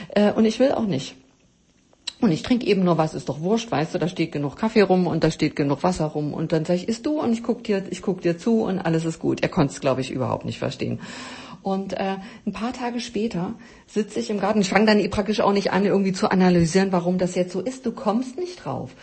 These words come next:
Ähm, ein paar Tage später also sitze ich im Garten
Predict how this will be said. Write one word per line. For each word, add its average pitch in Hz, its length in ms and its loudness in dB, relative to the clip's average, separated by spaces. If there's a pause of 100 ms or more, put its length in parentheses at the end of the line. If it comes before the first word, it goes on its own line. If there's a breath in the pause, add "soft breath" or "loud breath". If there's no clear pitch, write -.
(460 loud breath)
Ähm, 185 240 2 (280 loud breath)
ein 185 60 -6
paar 208 180 2
Tage 240 240 2
später 226 320 0
also 214 200 0
sitze 202 260 -6
ich 220 80 -6
im 202 100 -2
Garten 185 460 -4